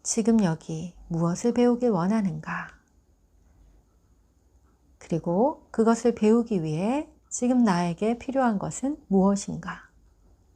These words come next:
내가 이 시간 원하는 것을 배운다면 나의 삶에서 무엇이 달라지나?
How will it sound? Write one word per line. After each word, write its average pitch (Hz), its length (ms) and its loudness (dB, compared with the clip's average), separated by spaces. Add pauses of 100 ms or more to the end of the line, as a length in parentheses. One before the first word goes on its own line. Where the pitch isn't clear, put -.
(2750)
내가 170 580 2 (460)
이 226 140 4
시간 226 580 0 (320)
원하는 247 480 4
것을 233 640 2
배운다면 196 840 2 (1400)
나의 165 260 0
삶에서 240 760 2
무엇이 180 680 0
달라지나? 180 800 -2